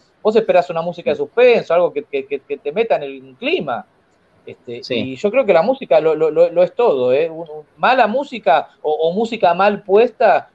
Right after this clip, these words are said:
Speaker 1: te puede cagar la película, pero olvídate que es así, olvídate
Speaker 2: Y
Speaker 1: que
Speaker 2: una,
Speaker 1: es así.
Speaker 2: una cosa que hace Candyman, haciéndolo cor-, para, cortito, así nomás <laughs> por la rama, eh, agarra un montón de leyendas urbanas también,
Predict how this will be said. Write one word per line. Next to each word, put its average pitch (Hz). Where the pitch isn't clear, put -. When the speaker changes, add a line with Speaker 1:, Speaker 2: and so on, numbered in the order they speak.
Speaker 1:
te 147
puede 170
cagar 156
la 143
película, 117
pero 113
olvídate 143
que 156
es 147
así, 127
olvídate 139
Speaker 2:
Y -
Speaker 1:
que 170
Speaker 2:
una, 202
Speaker 1:
es 180
así. 104
Speaker 2:
una 165
cosa 196
que 170
hace 160
Candyman, 175
haciéndolo 123
cor-, 113
para, 101
cortito, 117
así 117
nomás 127
<laughs> 165
por 127
la 120
rama, 143
eh, 120
agarra 180
un 180
montón 160
de 180
leyendas 165
urbanas 156
también, 147